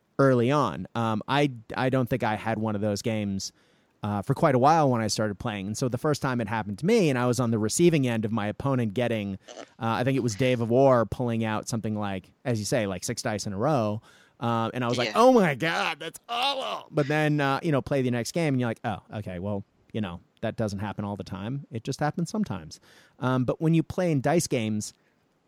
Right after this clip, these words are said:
Speaker 1: you know, probability happens. Um, and so bolt action, yeah, that, that sort of thing happens occasionally. Um, but I think that's part of, it's sort of a necessary evil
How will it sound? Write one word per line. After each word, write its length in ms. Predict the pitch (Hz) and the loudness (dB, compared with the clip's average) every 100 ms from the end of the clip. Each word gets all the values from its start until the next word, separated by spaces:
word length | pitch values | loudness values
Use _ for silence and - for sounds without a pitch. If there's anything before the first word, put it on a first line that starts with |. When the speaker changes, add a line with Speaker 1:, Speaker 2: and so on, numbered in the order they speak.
| - | -2
Speaker 1:
you 100 | 147 | 0
know, 240 | 127 139 - | 2 0 -4
probability 600 | - 151 165 185 190 175 | -2 0 2 4 4 4
happens. 520 | 196 226 - - - - | 2 -2 -6 -8 -14 -10
Um, 480 | 110 110 110 113 107 - - | -6 -4 -4 -6 -8 -12 -8
and 140 | 139 143 | -2 2
so 100 | 156 | 2
bolt 240 | 170 196 | 4 4
action, 640 | 208 190 185 170 165 156 - - _ _ _ _ _ _ _ _ _ _ _ | 2 0 0 0 2 0 -2 -12 _ _ _ _ _ _ _ _ _ _ _
yeah, 360 | 254 269 262 240 151 - - | 2 6 6 4 2 -4 -2
that, 240 | 202 202 | -2 2
that 140 | 226 - | 2 6
sort 120 | 220 | 6
of 60 | |
thing 120 | 185 156 | 6 4
happens 360 | 131 - 139 | 4 2 0
occasionally. 680 | 123 131 135 165 165 190 175 - | 2 2 4 4 2 2 -2 0
Um, 540 | 139 131 123 123 127 131 | 2 4 4 2 2 2
but 220 | 135 127 | 2 2
I 80 | 139 | 0
think 200 | 160 143 | 0 0
that's 160 | 139 | -2
part 300 | - - 143 | -2 -2 0
of, 200 | 131 123 - - - - 175 - - | 0 -4 -14 -18 -14 -12 -12 -14 -10
it's 120 | 139 | -4
sort 120 | 185 | 0
of 80 | 156 | 2
a 60 | 139 | 2
necessary 580 | 135 - 135 151 135 131 | 2 0 0 2 2 2
evil 460 | 135 135 175 180 | 0 2 2 0